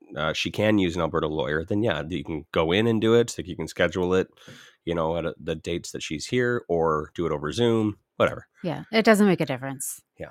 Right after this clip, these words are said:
Speaker 2: Like, there's, there's no, except that you would have to do it a couple days earlier over Zoom versus if you were in person, so that
Speaker 1: It's
Speaker 2: the
Speaker 1: like
Speaker 2: documents got there on time.
Speaker 1: twenty or thirty bucks to courier it. It's not
Speaker 2: Yeah,
Speaker 1: that bad.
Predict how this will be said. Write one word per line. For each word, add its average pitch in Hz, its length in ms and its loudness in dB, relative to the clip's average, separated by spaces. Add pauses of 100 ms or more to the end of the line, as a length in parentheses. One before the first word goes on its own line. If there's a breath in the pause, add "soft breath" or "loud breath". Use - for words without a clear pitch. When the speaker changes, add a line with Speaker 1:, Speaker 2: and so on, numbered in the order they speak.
(160)
Speaker 2:
Like, 165 240 -4
there's, 160 400 2
there's 151 180 0
no, 147 480 0
except - 420 0
that 156 260 0 (420)
you 196 180 2
would 165 100 4
have 160 140 0
to 151 80 -6
do 165 100 2
it 156 60 0
a 156 60 -2
couple 151 260 -2
days 143 460 -4 (200)
earlier 147 600 0 (180)
over 151 260 0
Zoom 139 460 -2
versus 135 640 -8 (380 soft breath)
if 151 100 -6
you 151 80 2
were 139 60 2
in 135 100 -2
person, 139 560 -4
so 165 160 -4
that 135 120 0
Speaker 1:
It's - 80 -14
Speaker 2:
the 151 60 -2
Speaker 1:
like 131 40 -4
Speaker 2:
documents 147 400 -2
got - 160 -10
there 180 100 -4
on 170 100 -2
time. 165 160 -6
Speaker 1:
twenty 90 400 -4
or 87 60 -4
thirty 80 300 -6
bucks 76 260 -6
to - 100 -14
courier 76 420 -8
it. 82 120 -8
It's - 120 -10
not 95 120 4
Speaker 2:
Yeah, 131 140 0
Speaker 1:
that - 40 -16
bad. - 240 -8